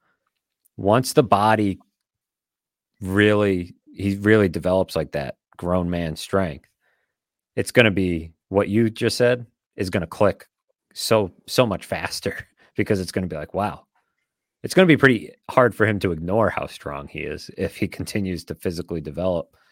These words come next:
the way he is, because you're gonna be like, he's gonna be like, "Man, yeah, I am a lot stronger than these guys, or, "I can rip this puck," or I can, you know, do this." And he's got, he's got a finesse element to his game that's fine.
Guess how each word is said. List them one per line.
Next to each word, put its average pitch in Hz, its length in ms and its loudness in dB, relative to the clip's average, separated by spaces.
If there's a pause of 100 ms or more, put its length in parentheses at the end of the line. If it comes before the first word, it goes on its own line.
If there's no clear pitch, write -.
(140)
the 87 80 -2
way 80 180 -4
he 78 180 -8
is, 87 220 -6
because 82 360 -8
you're 85 120 -8
gonna 85 140 -8
be 80 120 -8
like, 73 280 -10 (440)
he's 90 140 -8
gonna 85 120 -6
be 71 80 -10
like, 69 160 -10
"Man, 87 260 -4
yeah, 92 240 -4
I 90 100 -4
am 95 320 -6 (100)
a 80 60 -6
lot 67 220 -10
stronger - 480 -12 (100)
than 80 120 -10
these 69 140 -14
guys, 69 300 -8
or, 90 60 -4
"I 90 80 -2
can 98 300 -4
rip 78 180 -10
this - 160 -14
puck," - 380 -10
or 78 80 -4
I 82 80 -8
can, 92 360 -6
you 78 80 -12
know, 76 140 -12
do 76 180 -12
this." 71 260 -10
And 92 100 -8
he's 104 140 -6
got, 143 300 6 (640)
he's 131 120 -6
got 160 200 10
a 151 60 8
finesse 117 560 0
element 107 420 2
to 95 80 -2
his 85 140 -2
game 110 300 0
that's - 180 -10
fine. - 460 -6